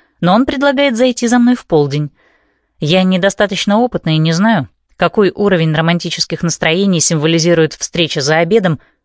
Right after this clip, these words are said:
в отличие от ужина. Но у меня будет возможность это выяснить. Просто не верится, что я употребляю слова «свидание» и «романтический» применительно к себе.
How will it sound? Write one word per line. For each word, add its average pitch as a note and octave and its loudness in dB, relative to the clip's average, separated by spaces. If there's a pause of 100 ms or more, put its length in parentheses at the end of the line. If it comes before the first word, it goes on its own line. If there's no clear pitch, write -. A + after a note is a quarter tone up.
(140)
в C#3 -4
отличие D3+ -2
от E3 -6
ужина. C3+ -4 (640)
Но D3+ 0
у C#4 0
меня D4+ 0
будет C#4 -2
возможность A#3+ 2
это C4 0
выяснить. A3+ -2 (640)
Просто E3+ 0
не F3+ 2
верится, D#3+ -2
что - -4
я E3 0
употребляю D#3 -2
слова D#3 -4
«свидание» E3+ -2 (220)
и G3 2
«романтический» D#3 -4 (140)
применительно D3 0
к - -6
себе. C3+ -2